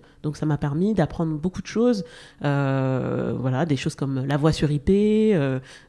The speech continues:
euh, comment fonctionne, euh, l'Internet ou l'intranet des entreprises, euh,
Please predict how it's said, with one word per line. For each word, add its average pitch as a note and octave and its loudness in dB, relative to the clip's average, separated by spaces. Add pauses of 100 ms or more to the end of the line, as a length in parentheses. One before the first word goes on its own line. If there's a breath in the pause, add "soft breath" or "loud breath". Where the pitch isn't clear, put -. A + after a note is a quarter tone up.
euh, C3+ -2
comment E3 0
fonctionne, E3 0
euh, C3+ 0
l'Internet C#3+ -2
ou - -4
l'intranet D3 0
des C#3+ -2
entreprises, G3+ -4
euh, D3 -2